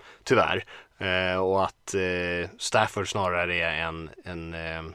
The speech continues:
en styrka, även fast han också kan ta en del underliga beslut ibland, men på det stora hela är han betydligt mer stabil än vad, eh, Garoppolo är på andra sidan. Så jag, jag skulle ändå säga att just det gör ju att man,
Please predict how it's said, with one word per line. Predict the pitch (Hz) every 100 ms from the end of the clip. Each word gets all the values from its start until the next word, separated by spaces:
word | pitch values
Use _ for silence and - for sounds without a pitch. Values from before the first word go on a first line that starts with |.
| - _ _ - - -
en | 90
styrka, | - - 107 92 - 123 -
även | 95 90
fast | 90 -
han | 90 85 -
också | 123 - 185 156 - - - _ -
kan | - 170 151
ta | 127 92
en | 85
del | 78 - _
underliga | 110 101 90 90
beslut | 98 - 196 127
ibland, | 98 90 98
men | 104 98
på | - 107
det |
stora | 98 107 98
hela | 110 107
är | 101
han |
betydligt | 92 - - 120 90 90
mer | 85 82
stabil | - 87 85 82
än | 80 82
vad, | 80 78 - -
eh, | 80 78
Garoppolo | 87 87 82 - 80
är |
på | -
andra | 85
sidan. | - 87
Så | 120
jag, | 123 135
jag | 139 135
skulle | - 147
ändå | 139 120
säga | 135 113 110
att | - - - - - - - - -
just | 123 117 117
det | 160 143
gör | 113 98
ju | 95
att | 92 -
man, | 98 90 85